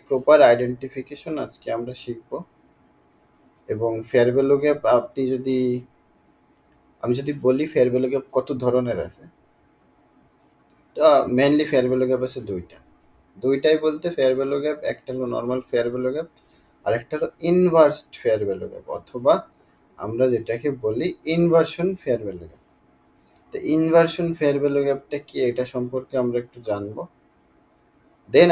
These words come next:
আমরা শিখবো কি co-, combining higher time frame fair value gap with lower time frame fair value gap। তো আমরা এক-, কিছু লাইভ এক্সাম্পলে যাই। তো আগে আমরা শিখবো কি ইনভার্সন ফেয়ার ভ্যালু গ্যাপ। আমার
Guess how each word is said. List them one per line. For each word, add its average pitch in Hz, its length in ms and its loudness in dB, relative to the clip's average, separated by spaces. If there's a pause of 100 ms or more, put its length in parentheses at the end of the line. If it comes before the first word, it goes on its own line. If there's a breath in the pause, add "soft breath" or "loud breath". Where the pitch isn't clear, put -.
আমরা 147 240 4
শিখবো 135 280 -6 (120)
কি 110 80 -16 (140)
co-, - 160 -12 (340)
combining 127 640 0
higher 120 300 2
time 123 220 0
frame 135 220 -8
fair 127 160 0
value 127 240 -2
gap 175 140 -4 (100)
with 170 140 -6 (120)
lower 107 180 -2 (100)
time 101 200 -6
frame 90 220 -20
fair - 160 -16
value - 240 -20
gap। - 120 -20 (2250)
তো - 60 4 (180)
আমরা 135 300 4
এক-, - 220 -8
কিছু 143 200 -10 (260)
লাইভ 131 200 4 (120)
এক্সাম্পলে 131 560 -4 (100)
যাই। 110 140 -8 (560)
তো 117 60 -4 (340)
আগে 127 160 0 (100)
আমরা 135 180 0 (100)
শিখবো 123 300 -8 (100)
কি 147 100 -20 (380)
ইনভার্সন 117 440 -8
ফেয়ার 98 180 -6
ভ্যালু 87 240 -12
গ্যাপ। - 60 -20 (1080)
আমার 120 160 2